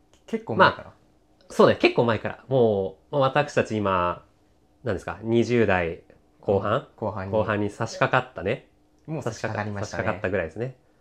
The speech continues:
Speaker 1: 差し掛かったぐらいですけど、もうかれこれ、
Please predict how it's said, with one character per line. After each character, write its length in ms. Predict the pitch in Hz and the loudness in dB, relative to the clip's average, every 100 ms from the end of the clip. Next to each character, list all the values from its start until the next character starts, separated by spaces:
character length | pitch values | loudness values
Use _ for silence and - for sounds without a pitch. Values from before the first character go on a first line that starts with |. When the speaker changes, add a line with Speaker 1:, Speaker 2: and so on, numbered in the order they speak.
| _ _ _ - | _ _ _ -8
Speaker 1:
差 60 | |
し 60 | 117 | -6
掛 120 | 110 | -4
か 100 | 110 | -2
っ 20 | |
た 100 | 117 | 0
ぐ 80 | 120 | 4
ら 80 | 127 | 4
い 40 | |
で 80 | 98 | 2
す 80 | - | -2
け 60 | 95 | -4
ど、 120 | 92 | -2
も 240 | 107 98 | 0 0
う 60 | 85 | 0
か 100 | 113 | 2
れ 80 | 117 | 0
こ 140 | - | 2
れ、 320 | 92 92 - | 0 -2 -4